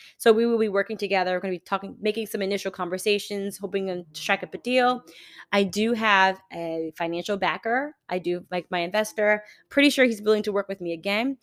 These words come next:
So that won't be too much of a concern. And I do have someone who will be willing to lend money for me, um, to lend, like, a mortgage for me as well. So, guys,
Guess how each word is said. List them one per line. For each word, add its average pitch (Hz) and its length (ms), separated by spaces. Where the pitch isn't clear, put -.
So 220 120
that 247 160
won't 262 120
be 254 100
too - 140
much 226 120
of 214 60
a - 40
concern. 208 440
And 196 100
I 196 80
do 208 180
have 208 140
someone 190 300
who 185 100
will 180 100
be 180 120
willing 175 460
to 175 280
lend 175 500
money 175 320
for 165 160
me, 165 240
um, 160 320
to 180 200
lend, 175 320
like, - 140
a 170 60
mortgage 170 360
for 165 100
me 165 140
as - 160
well. - 320
So, - 140
guys, 254 320